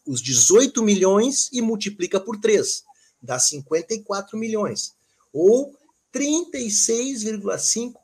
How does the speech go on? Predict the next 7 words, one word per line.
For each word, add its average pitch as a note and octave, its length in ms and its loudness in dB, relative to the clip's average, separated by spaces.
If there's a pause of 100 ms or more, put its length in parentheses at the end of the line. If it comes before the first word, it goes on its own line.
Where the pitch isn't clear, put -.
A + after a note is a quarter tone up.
por F3+ 120 -10
cento G#3 520 -2
de F3+ 160 -6 (180)
todo G#3+ 320 0
o G#3+ 60 0
eleitorado E3 680 -4
brasileiro. D#3 640 -4